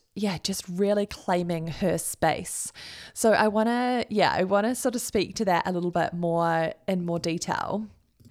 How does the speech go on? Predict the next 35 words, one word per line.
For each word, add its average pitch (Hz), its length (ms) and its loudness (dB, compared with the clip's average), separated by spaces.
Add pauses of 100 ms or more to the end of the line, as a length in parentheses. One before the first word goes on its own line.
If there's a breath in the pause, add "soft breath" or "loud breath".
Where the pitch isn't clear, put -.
(520 soft breath)
I 233 80 2
think 294 180 4
this 370 160 2
is 339 100 2
a 311 60 4
really 214 260 4
common 185 400 0
one, - 140 0
and 160 140 -2
I 180 100 0
think 196 320 -2
that - 160 2
if 190 160 -4
you're 196 100 2
listening 190 380 -2
along, 175 320 2
you'll 175 140 0
probably 220 520 2
resonate 180 500 0
with 170 200 -2
much 165 300 -2
of 156 100 -4
this, 147 240 -2
because 180 280 -2
I 170 100 4
feel 180 240 0
like 175 240 2
almost 185 400 0
everyone 180 460 0
that 165 100 2
I've 165 140 -2
coached - 420 -2
along 160 300 0
the 208 100 0
way 160 320 2